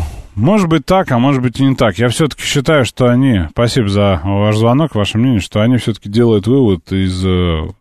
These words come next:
данных и медиков, и учёных, хотя мы ищем, конечно,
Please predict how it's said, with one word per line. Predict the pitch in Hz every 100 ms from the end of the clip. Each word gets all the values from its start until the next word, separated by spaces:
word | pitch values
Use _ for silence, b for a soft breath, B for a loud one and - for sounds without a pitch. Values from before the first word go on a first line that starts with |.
| _
данных | 101 95 113 95 82 - -
и | 98 95
медиков, | 104 127 92 85 - 92
и |
учёных, | 90 - 113 98 80
хотя | - 90 110
мы | 101 110
ищем, | 98 95 - 87
конечно, | - 87 90 - 85 -